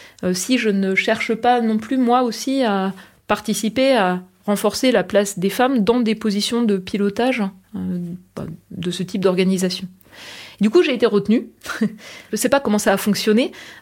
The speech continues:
Euh, moi, j'avais réfléchi à ce que j'aurais voulu, euh, changer dans les modalités de fonctionnement, le,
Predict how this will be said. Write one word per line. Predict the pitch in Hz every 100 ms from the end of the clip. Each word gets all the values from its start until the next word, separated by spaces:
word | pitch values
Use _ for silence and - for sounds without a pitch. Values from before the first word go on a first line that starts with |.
| 208
Euh, | 196
moi, | 254
j'avais | 311 262
réfléchi | 262 254 262 -
à | 277
ce | 262
que | 233
j'aurais | 226 220
voulu, | 220 226 254 262
euh, | 185
changer | - 226 233
dans | 226
les | 202 196
modalités | 226 240 240 247
de | 247
fonctionnement, | 247 233 269 262 277 294
le, | 277 214